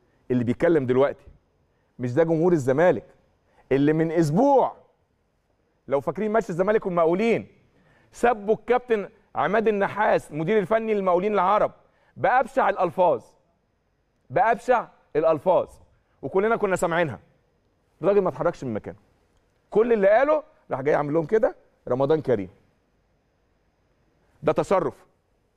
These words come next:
هي دي النجومية. مش النجومية،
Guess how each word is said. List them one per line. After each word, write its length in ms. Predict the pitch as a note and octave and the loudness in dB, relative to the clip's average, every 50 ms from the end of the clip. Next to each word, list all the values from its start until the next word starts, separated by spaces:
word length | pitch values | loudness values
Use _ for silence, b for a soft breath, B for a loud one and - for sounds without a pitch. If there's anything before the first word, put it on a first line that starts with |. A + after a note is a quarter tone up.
| _ _ _ _ _ _ _ _ _ _ _ _ _ _ _ _ _ _ _ _ _ _ _ _ _ | _ _ _ _ _ _ _ _ _ _ _ _ _ _ _ _ _ _ _ _ _ _ _ _ _
هي 240 | - G3 C4 D#4+ D4+ | -2 0 2 2 2
دي 100 | C4+ D#4 | 0 0
النجومية. 480 | D4 C#4+ B3+ G3 A3 G#3+ G#3+ F#3+ C#3 - - _ _ _ _ _ _ _ _ _ _ _ _ _ _ _ _ _ _ _ _ _ _ _ _ _ _ _ - | -2 -2 0 0 2 2 2 2 0 -2 -8 _ _ _ _ _ _ _ _ _ _ _ _ _ _ _ _ _ _ _ _ _ _ _ _ _ _ _ -2
مش 180 | A3+ B3+ - | -2 0 0
النجومية، 640 | C4 B3+ B3 A#3 G3 A3+ A#3+ C4+ C#4 C#4 C#4+ C4+ C4 | 0 2 2 2 2 4 4 4 4 4 2 0 0